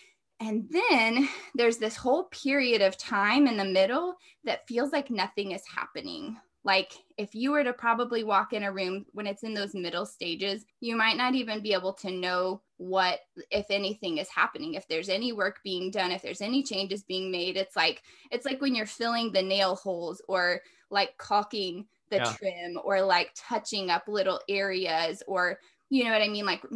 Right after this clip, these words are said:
Speaker 1: doing some of those repairs before you can make those, like, really big dramatic changes. And it just feels like nothing is moving and it's maybe really monotonous. And then there's the really big, you know, the big change at the end. And then whenever you,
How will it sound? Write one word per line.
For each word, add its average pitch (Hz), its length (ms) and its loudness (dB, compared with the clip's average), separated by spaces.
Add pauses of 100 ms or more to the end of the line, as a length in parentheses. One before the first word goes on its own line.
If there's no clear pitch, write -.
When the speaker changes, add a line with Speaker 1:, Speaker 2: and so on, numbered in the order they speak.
Speaker 1:
doing 247 280 -2
some 220 220 -6
of 196 80 -2
those 185 220 2
repairs 185 720 2
before 202 380 0
you 196 160 0
can 196 240 -8
make 180 220 -6
those, 180 240 -4
like, 165 180 -2
really 180 300 -6
big 170 280 -4
dramatic 165 580 -4
changes. 311 640 0 (400)
And 277 120 6
it 254 120 4
just 247 260 -2
feels 208 380 0
like 202 200 2
nothing 190 440 -4
is 202 100 -6
moving 185 340 -4
and 196 100 -2
it's 190 140 -6
maybe 208 280 -4
really 180 280 -2
monotonous. 170 840 0 (640)
And 240 140 8
then 269 120 8
there's 269 200 6
the 233 140 2
really 220 240 6
big, 202 440 0
you 220 160 -4
know, 175 140 0
the 196 100 -2
big 208 340 6
change 190 420 0
at 180 160 0
the 185 160 -4
end. 190 280 2
And 196 160 2
then 202 160 2
whenever 202 280 0
you, 202 260 -2